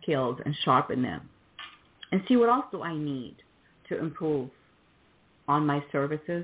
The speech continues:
and what I can offer. And as you heard from the beginning of the show, how I told you I present myself and my company as a solution provider.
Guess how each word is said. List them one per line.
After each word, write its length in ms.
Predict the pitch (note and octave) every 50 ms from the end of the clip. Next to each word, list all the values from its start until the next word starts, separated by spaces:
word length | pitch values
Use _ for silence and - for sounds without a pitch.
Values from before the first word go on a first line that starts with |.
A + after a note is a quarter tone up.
| F3 -
and 160 | - C#3+ C#3 C3+
what 100 | C3+ G2
I 140 | - C#3
can 180 | C#3 - - -
offer. 500 | - B2+ C3 C3+ C#3 - - - - - - _ _ _ _ _ _ _ _ _ _ _ _ - - - - _ -
And 80 | D#3
as 120 | D#3+ E3 D#3 E3
you 80 | F3+
heard 320 | F3+ F#3 F3+ F3+ F3 F3 -
from 160 | E3+ E3 D#3+
the 60 | D3+
beginning 420 | D3+ C#3+ C#3+ D3 C#3+ C#3+ C#3+ C#3+
of 140 | - - C#3
the 80 | - D3 - - -
show, 220 | D3 C#3+ C#3+ C#3+ C#3+
how 100 | C#3+ C3+
I 80 | C3+ C3+
told 380 | C3+ - - C#3+ C#3+ C#3 C#3+
you 240 | C#3+ C3+ C3+ C3 - -
I 100 | B2 C3
present 400 | C3 - D#3 C#3+ C#3+ C#3 C#3+ C#3
myself 440 | C#3+ C3+ C#3 C#3 - - C3 C3 B2+ -
and 100 | - C3
my 100 | C3 B2
company 600 | B2+ - - F#3+ G3+ G3+ F#3 D#3 C#3 C3 B2+ B2+ - - - - - - - _ -
as 160 | C#3+ C#3+ D3
a 80 | D#3 C#3+ - -
solution 480 | D3+ D3 C#3+ D3+ D3 D3 - D3 C#3
provider. 680 | C3+ - C#3+ B2+ A#2 A2+ G#2+ A2+ B2 B2 - - -